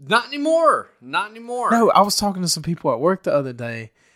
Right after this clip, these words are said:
Speaker 2: and, like, out of the group of, like, five or six I was talking to, only one of 'em was, like, all gung-ho for roller coasters.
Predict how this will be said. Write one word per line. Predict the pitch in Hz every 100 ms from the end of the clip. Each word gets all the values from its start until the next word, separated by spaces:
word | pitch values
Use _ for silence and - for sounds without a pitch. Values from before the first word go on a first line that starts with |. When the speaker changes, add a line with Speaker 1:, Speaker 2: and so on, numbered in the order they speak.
| _ _ -
Speaker 2:
and, | 131
like, | 131 127 117 - _ -
out | 160 165
of |
the | 139
group | 127 147 151
of, | 143
like, | 95 -
five | 131 123 135
or |
six | 127 139 135
I | 135
was | 123
talking | 135 139
to, | 139
only | - 143
one | 127 127 131
of | 135 120
'em |
was, | 113 113
like, | 104
all | 113 113
gung-ho | 107 107 104 113 107
for | 104
roller | 101 104 101
coasters. | - 95 - - -